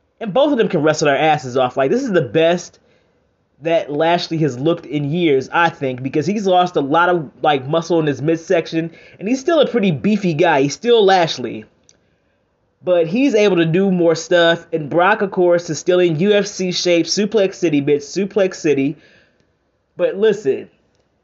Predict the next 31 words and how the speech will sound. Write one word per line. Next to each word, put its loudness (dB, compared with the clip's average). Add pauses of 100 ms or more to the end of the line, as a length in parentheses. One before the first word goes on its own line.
(340)
when -10
you -6
got 2
a 4
guy 4
that's 2
your 6
own 4
size, 0 (160)
literally 2
your 2
own 2
size, 0 (760)
who -10
can -4
give 0
you 0
just 0
as 0
much 2
suplexes -2
as -8
you 0
give 2
out, 2 (600)
that's 0
gonna 2
be 2
an 4
interesting -4
matchup. -2